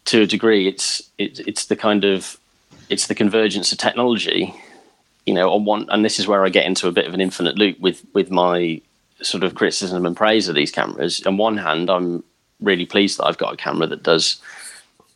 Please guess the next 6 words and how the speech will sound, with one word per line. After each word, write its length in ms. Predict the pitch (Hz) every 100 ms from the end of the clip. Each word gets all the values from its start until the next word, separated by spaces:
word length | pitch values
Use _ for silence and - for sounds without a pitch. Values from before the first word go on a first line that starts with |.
| _ _ _
extremely 760 | - - - - 107 104 87 85
high 200 | 87 82
quality 540 | 95 82 - 80 80
four 260 | - 92 85
K 200 | 80 78
video, 520 | 85 80 - - 87